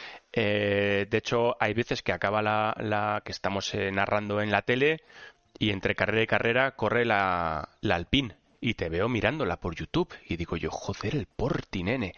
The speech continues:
Eh, quizás eso, eh, esa pasión con lo que, que tienes, que estás contándonos ahora, que confirmándonos a todos que tienes, quizás eso te hace, eh, valorar mucho Macao,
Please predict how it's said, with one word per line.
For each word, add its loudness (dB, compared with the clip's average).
Eh, 0
quizás 0
eso, 0
eh, 0
esa -2
pasión 0
con -4
lo -8
que, -2
que -2
tienes, 0
que -6
estás -4
contándonos 2
ahora, 2
que -2
confirmándonos 0
a -2
todos 0
que 0
tienes, 0
quizás -2
eso 0
te 2
hace, 0
eh, 2
valorar 2
mucho -4
Macao, 0